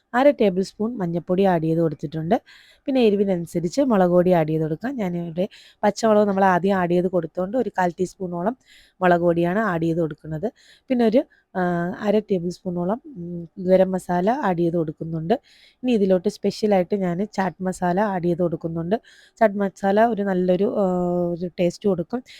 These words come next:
ഓപ്ഷനിലാണ്, നിങ്ങൾക്ക് ഇഷ്ടമില്ലെങ്കിൽ ഒഴിവാക്കാം. ഉം, കയ്യിലുണ്ടെങ്കിൽ മാത്രം ആഡ് ചെയ്ത് കൊടുത്താൽ മതിയാകും.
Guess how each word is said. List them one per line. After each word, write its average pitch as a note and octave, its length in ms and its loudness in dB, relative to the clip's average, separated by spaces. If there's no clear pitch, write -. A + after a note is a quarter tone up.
ഓപ്ഷനിലാണ്, A#3 640 2
നിങ്ങൾക്ക് G3 200 -6
ഇഷ്ടമില്ലെങ്കിൽ F#3 600 -2
ഒഴിവാക്കാം. F3 580 0
ഉം, F3 160 -14
കയ്യിലുണ്ടെങ്കിൽ F#3+ 500 2
മാത്രം F#3 460 -4
ആഡ് F3+ 160 -2
ചെയ്ത് F3 180 0
കൊടുത്താൽ E3+ 360 -4
മതിയാകും. D#3+ 520 -6